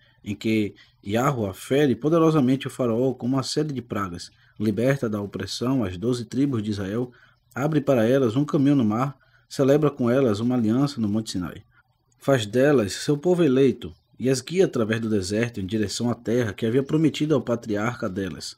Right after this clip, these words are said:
Abraão. No entanto, uma série de variações revela que o livro Êxodo, em sua forma atual,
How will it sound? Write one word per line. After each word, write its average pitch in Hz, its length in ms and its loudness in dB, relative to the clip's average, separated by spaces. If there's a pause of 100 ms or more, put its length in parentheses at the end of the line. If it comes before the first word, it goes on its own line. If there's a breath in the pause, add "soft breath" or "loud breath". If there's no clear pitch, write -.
Abraão. 110 420 0 (1000 soft breath)
No 165 100 2
entanto, 180 400 0 (320)
uma 117 180 0
série 127 360 2
de 101 80 -2
variações 107 560 0
revela 135 320 2
que 170 100 -2
o 156 60 4
livro 120 340 2
Êxodo, 107 320 0 (200)
em 98 80 -6
sua 98 240 -10
forma 113 320 -6
atual, 110 420 -6